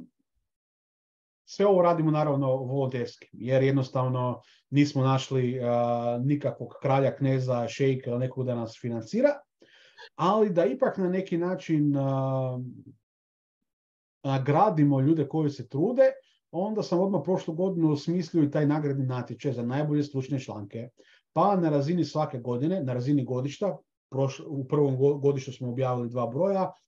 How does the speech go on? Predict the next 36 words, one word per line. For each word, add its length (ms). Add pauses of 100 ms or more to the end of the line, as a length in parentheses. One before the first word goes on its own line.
i 60
tako 220
svake 300
godine, 440 (320)
organiziramo 880
na-, 340 (100)
natječaj 460
za 100
najbolje 320
stručne 320
članke. 380 (300)
I 240
onda 200
smo 160
napravili 440
natječaj 460
za 100
najbolje 300
stručne 300
članke 340
dvadeset 400
druge 260
godine 380 (640)
i 300
na 240
tom 280
natječaju 600
smo, 260
ovoga, 880
proglasili 580
najbolje, 560
zahvaljujući 520
glasovima 580
čitateljstva 640
i 60
glasovima, 800